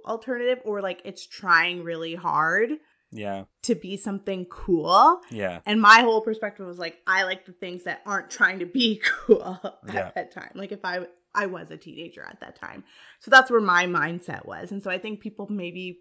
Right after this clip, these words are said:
Speaker 1: avoided it for those reasons. But then actually watching this, I was like, "This is really fun and entertaining." And, like, I had also never seen anything like this before.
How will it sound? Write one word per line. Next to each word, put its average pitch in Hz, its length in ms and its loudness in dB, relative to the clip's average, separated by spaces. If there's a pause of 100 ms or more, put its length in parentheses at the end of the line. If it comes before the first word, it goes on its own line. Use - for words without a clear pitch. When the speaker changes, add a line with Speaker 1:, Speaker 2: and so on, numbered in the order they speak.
Speaker 1:
avoided 156 520 -10
it 147 240 -12
for 180 120 -6
those 147 360 -14
reasons. 180 680 -6 (340)
But 254 140 6
then 269 120 6
actually 247 340 6
watching 220 480 4
this, 196 180 -8
I 233 40 -2
was 240 100 -4
like, 294 160 -2
"This 359 180 4
is 403 260 4
really 190 380 -4
fun 175 280 4
and 165 140 -8
entertaining." 180 840 -10
And, 160 140 -12
like, 151 220 -6 (360)
I 226 560 10
had 254 180 2
also 254 240 0
never 285 300 0
seen 320 280 0
anything 214 400 0
like 170 240 -12
this 175 160 -14
before. 135 540 -12